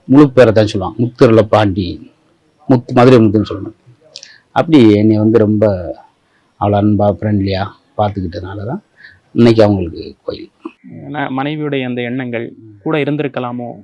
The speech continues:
Speaker 2: அந்த, அந்த எண்ணங்கள்லாம்?
Speaker 1: அதெல்லாம் அவரை என்ன செய்ய முடியும்? எத்தனை பேருக்கு இல்லாம இருக்கு. இப்போ உங்கள்கிட்ட சொன்ன விஷயம், ஏற்கனவே சொன்ன விஷயம், நம்ம மெச்சூரா யோசிக்கிறதுனால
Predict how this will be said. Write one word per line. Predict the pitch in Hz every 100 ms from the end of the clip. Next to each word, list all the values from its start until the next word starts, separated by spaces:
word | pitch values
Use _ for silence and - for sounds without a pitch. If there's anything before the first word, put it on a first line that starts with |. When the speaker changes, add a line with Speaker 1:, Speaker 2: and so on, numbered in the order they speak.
| _
Speaker 2:
அந்த, | 135 123 120
அந்த | 117 120
எண்ணங்கள்லாம்? | 120 127 131 120 123 139 131 135 _ - - _ _
Speaker 1:
அதெல்லாம் | 123 143
அவரை | 117
என்ன | 101 123
செய்ய | 110 98
முடியும்? | 92 - - _ -
எத்தனை | - - - 175 160
பேருக்கு | 156 131
இல்லாம | 113 95 113
இருக்கு. | 98 - - _ _ _ _ _ _ -
இப்போ | 107 113
உங்கள்கிட்ட | 113 107
சொன்ன | 101 113 147
விஷயம், | 120 113
ஏற்கனவே | 110 117 123
சொன்ன | 110 98
விஷயம், | 90 107 _ _ _ - - - _
நம்ம | - 147 135
மெச்சூரா | 127 127 170 156 139 123 117 110
யோசிக்கிறதுனால | 117 120 127 117 104 104